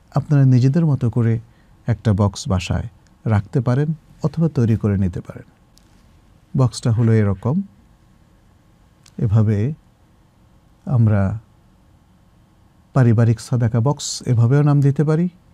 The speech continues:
অথবা শুধু সাদাকা বক্স নাম দিতে পারি। আপনারা উপর থেকে টাকা বা পয়সা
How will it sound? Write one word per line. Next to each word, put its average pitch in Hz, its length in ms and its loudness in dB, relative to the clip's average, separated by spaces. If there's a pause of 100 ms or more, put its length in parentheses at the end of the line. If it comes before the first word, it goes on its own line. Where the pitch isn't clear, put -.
(640)
অথবা 190 280 0
শুধু 180 240 -2
সাদাকা 160 380 -4
বক্স - 380 -8
নাম 110 140 -4
দিতে - 240 -10
পারি। - 240 -14 (1080)
আপনারা 120 520 -2 (1160)
উপর 127 220 2
থেকে 113 480 -2 (480)
টাকা 110 360 0
বা 107 140 0
পয়সা 110 560 0